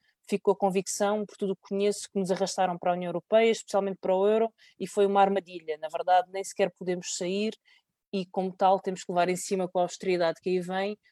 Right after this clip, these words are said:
ou ser destroçados pelos mais fortes. Como resolver a situação?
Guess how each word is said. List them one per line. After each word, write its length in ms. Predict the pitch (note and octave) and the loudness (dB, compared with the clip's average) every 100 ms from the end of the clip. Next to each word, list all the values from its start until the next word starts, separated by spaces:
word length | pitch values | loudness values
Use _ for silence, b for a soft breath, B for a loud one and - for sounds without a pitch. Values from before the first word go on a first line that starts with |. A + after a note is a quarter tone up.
| _ | _
ou 140 | - F3 | -8 -6
ser 260 | - F#3 | -2 -2
destroçados 580 | F3 - G3 F#3 F3+ E3+ - | -2 -10 -10 -6 -4 -4 -6
pelos 180 | F#3 E3 | -10 -8
mais 200 | E3+ D#3+ | -6 -8
fortes. 500 | - C#3+ - - - | -8 -8 -8 -16 -16
Como 200 | - F3 | -10 -8
resolver 460 | F3 F3 E3 D#3+ D#3+ | -6 -2 -2 -2 -4
a 20 | |
situação? 500 | - D#3 D3+ D3+ | -8 -12 -12 -12